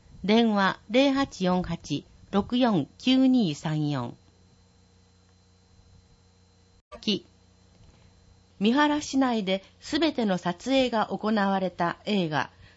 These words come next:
やっさだるまん。映画で三原を盛り上げようと結成された市民グループ、三原映画を作る会のメンバーや市民エキストラの皆さんなど、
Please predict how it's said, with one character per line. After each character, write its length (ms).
や 160
っ 40
さ 240
だ 140
る 100
ま 160
ん。 120
映 180
画 160
で 280
三 120
原 340
を 60
盛 200
り 60
上 100
げ 140
よ 160
う 40
と 140
結 260
成 220
さ 160
れ 100
た 240
市 220
民 220
グ 100
ル 140
ー 80
プ、 220
三 160
原 440
映 220
画 180
を 180
作 260
る 120
会 340
の 160
メ 160
ン 160
バ 200
ー 20
や 220
市 220
民 300
エ 80
キ 180
ス 60
ト 160
ラ 140
の 120
皆 240
さ 180
ん 120
な 120
ど、 200